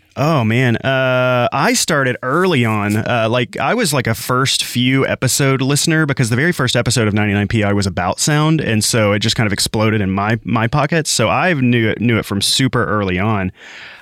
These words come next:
I don't know, uh, kind of like with my show, too, I, I make everything super evergreen, and that was probably off of Roman's, uh, style,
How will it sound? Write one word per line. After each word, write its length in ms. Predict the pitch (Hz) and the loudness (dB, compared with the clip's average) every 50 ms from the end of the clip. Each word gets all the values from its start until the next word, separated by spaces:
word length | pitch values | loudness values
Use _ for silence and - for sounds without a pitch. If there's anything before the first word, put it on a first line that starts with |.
| - - _ | -20 -8 _
I 80 | 220 254 | -2 0
don't 100 | 294 294 | 0 0
know, 180 | 240 165 139 - | 2 0 0 0
uh, 220 | - 135 117 117 | 0 -2 -2 -2
kind 180 | 147 - 220 269 | -2 0 0 0
of 80 | 302 - | 0 0
like 120 | 302 - | 0 0
with 120 | 180 151 | 0 0
my 180 | 123 120 120 127 | 2 2 2 2
show, 260 | 135 - - 151 147 | 0 0 2 0 0
too, 420 | 135 - - 143 135 139 139 143 - | 0 0 0 0 2 2 2 0 0
I, 340 | - 143 139 131 - - 131 | 0 -2 -2 -2 0 0 0
I 40 | 143 | 0
make 280 | 147 156 196 262 247 - | 2 2 0 0 0 -2
everything 540 | - 131 131 143 151 151 - - 147 131 | -2 -2 0 0 -2 0 0 0 0 0
super 380 | 110 - - 135 127 - 135 117 | 0 0 0 0 0 0 0 0
evergreen, 500 | 67 - 95 113 120 120 139 147 156 160 | 0 0 0 -2 -2 -2 0 0 2 2
and 100 | 151 127 | 2 0
that 40 | - | 0
was 100 | - - | -2 -2
probably 400 | - - - - 294 202 156 120 | -2 -2 -2 -2 -2 -2 0 0
off 140 | 113 110 - | 0 0 0
of 140 | 110 92 90 | -2 -2 -2
Roman's, 520 | 95 98 98 107 107 104 101 104 - - | 0 0 2 2 2 2 2 0 0 -2
uh, 160 | - - 85 | -2 -2 -2
style, 560 | 90 - - - 92 90 92 107 120 135 151 | -2 -2 -2 -2 -2 -2 0 0 -2 -2 -4